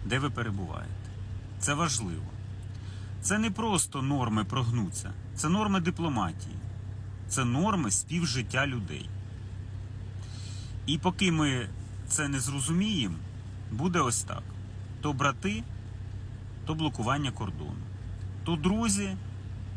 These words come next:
то старі Б Т Ри, які ще й не одразу видали, то безперечна підтримка, то шантаж. Отак.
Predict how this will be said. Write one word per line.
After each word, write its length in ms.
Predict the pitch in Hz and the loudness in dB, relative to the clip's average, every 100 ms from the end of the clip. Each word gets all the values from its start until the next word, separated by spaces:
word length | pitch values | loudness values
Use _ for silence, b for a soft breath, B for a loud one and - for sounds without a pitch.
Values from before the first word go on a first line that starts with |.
| - - - | -8 -6 0
то 360 | 170 196 147 - - | 2 4 2 -2 -4
старі 340 | - - 147 160 | -2 2 2 4
Б 160 | 139 | 2
Т 300 | - 151 185 | 2 4 4
Ри, 120 | 170 | 4
які 260 | 131 113 151 | 0 -2 -2
ще 180 | - 135 | -2 0
й 180 | 120 104 98 | 0 -2 -2
не 120 | 123 | 0
одразу 420 | 123 131 143 123 | 2 4 2 2
видали, 440 | 98 85 76 85 - - - - - - - - - - - - - - | -2 -2 -4 -6 -6 -8 -8 -8 -8 -8 -8 -8 -8 -8 -8 -8 -6 2
то 400 | 185 190 170 - - | 6 6 6 2 2
безперечна 640 | 147 - 175 175 147 170 | 2 2 0 0 0 0
підтримка, 760 | - 170 202 226 214 196 180 180 - - - - | 0 -2 0 2 2 2 0 0 -6 -8 -6 0
то 140 | 208 | 2
шантаж. 540 | - 139 101 87 80 - - - - - - - - - - - - | 4 2 2 0 0 -4 -8 -8 -8 -8 -8 -8 -8 -8 -8 -8 -6
Отак. 360 | 135 139 90 | -4 -2 -2